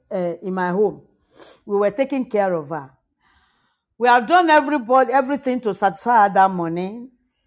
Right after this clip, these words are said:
uh, bathing, food. But she demanded for bean cake.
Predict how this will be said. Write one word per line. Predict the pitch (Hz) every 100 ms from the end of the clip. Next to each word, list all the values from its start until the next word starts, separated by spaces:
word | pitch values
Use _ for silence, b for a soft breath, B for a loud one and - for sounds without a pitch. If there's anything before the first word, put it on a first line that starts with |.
| -
uh, | 175 165 156
bathing, | 151 147 233 233 247 247 247 247 - _
food. | _ - 214 226 247 262 - _ b b b b b
But | 254 269
she | 269 277
demanded | 208 277 285 339 330 339 339
for | - 247 214
bean | 180 254 254
cake. | - 208 -